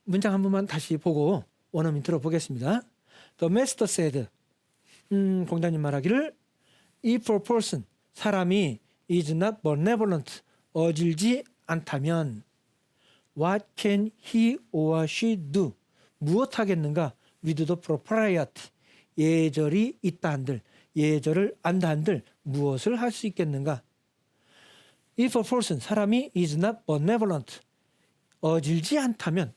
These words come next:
is not benevolent, 어질지 않다면, what can he or she do?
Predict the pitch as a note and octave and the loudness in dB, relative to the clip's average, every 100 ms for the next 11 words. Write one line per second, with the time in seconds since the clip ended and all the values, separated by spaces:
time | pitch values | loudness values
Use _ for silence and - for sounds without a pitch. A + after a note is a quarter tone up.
0 | - D#3 - C3+ G3 - A#2 C3+ C3 G#3+ | -4 -4 -2 -4 -4 -6 -6 -4 0 0
1 | A3 E3+ - - C#3 C#3 A2+ C#3 G#3+ F#3 | 0 -6 -10 -10 -6 -6 -4 -2 -2 0
2 | G#3 D#3+ - - - - F#3+ G#3+ - - | -2 -2 -10 -20 -14 -4 -2 -2 -4 -2
3 | G3 G#3+ - G3+ G#3 - D3+ D3+ D3+ - | 0 -2 -4 0 0 -2 -2 0 0 -2
4 | G3 D3+ F#3+ D3 | -4 0 0 -2